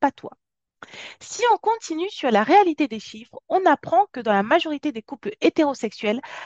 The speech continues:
la personne qui gagne le plus d'argent est souvent la même personne qui réalise les gros achats, appartements, voitures. Et bien souvent, cette personne, c'est l'homme. Et la personne qui gagne le moins d'argent est souvent celle qui prend en charge les dépenses quotidiennes,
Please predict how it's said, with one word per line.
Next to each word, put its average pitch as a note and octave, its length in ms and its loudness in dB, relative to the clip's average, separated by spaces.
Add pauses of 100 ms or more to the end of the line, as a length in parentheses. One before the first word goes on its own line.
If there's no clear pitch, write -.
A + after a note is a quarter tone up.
(100)
la A#3 140 4
personne E4+ 380 2
qui B3 120 -18
gagne C#4 220 2
le A3+ 80 -18
plus - 220 -12
d'argent G#3+ 320 -2 (100)
est B3 80 -2
souvent A#3 380 -6
la G3 120 2
même C4+ 160 2
personne A#3+ 440 -2
qui E3+ 120 -10
réalise G#3 380 -2
les F#3 140 -2
gros B3+ 280 -8
achats, G3 300 -4 (440)
appartements, C4+ 800 2 (140)
voitures. G#3+ 420 -4 (120)
Et C4+ 100 4
bien F#4 220 6
souvent, A#3+ 260 -8
cette - 220 -10
personne, A#3 400 -2 (160)
c'est - 260 0
l'homme. D#3 240 -4 (580)
Et E3+ 100 4
la F3+ 100 6
personne F#4+ 380 4
qui C4 140 -10
gagne G3+ 300 -2
le D3+ 140 -14
moins F#4+ 200 4
d'argent A#3 360 0 (100)
est B3 100 0
souvent E4 280 -2
celle F4 180 0
qui B3 140 -18
prend F4 200 -2
en C#4+ 60 -2
charge B3 320 -4
les G3 100 -6
dépenses G#3 440 -6
quotidiennes, G#3 580 -2